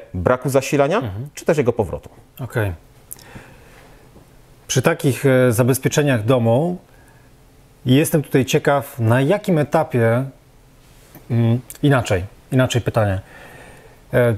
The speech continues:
Speaker 2: budujemy dom i teraz czy powinniśmy od razu jednak myśleć o tym, żeby przygotować instalację pod przyszły U P S i po tych pomieszczeniach rozprowadzić, czy, e, czy później, nie wiem,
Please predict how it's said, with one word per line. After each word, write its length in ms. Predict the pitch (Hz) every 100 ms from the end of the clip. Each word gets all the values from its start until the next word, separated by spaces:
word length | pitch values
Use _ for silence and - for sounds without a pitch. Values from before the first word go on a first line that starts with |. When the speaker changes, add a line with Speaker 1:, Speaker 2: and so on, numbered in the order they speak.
| 123
Speaker 2:
budujemy 460 | 156 175 170 156
dom 360 | 135 127 160 175 - - - - - - - - - -
i 80 | -
teraz 680 | 147 170 165 160 - - - - - - - - - - - - - - - - - - - -
czy 140 | 147
powinniśmy 840 | 147 147 147 170 196 - - 151
od 160 | 151 123
razu 400 | 156 131 135 131 - -
jednak 420 | 131 135 135 117
myśleć 400 | 127 135 - 131
o 60 | 127
tym, 320 | - 131 123 147 165
żeby 240 | 147 120 131
przygotować 540 | - 127 131 127 123
instalację 680 | 120 - 131 131 - 127 120 -
pod 200 | 139 127
przyszły 380 | - - 135 131
U 80 | 113
P 180 | 127 123
S 200 | 123 -
i 320 | 123 120 117 - - -
po 80 | -
tych 160 | 113 123
pomieszczeniach 640 | - 127 123 - 123 117
rozprowadzić, 540 | 113 - 123 113 131 143
czy, 340 | - 135 127 - - - -
e, 260 | 120 117 117
czy 140 | -
później, 340 | 120 151 139 143
nie 140 | 147
wiem, 220 | 117 104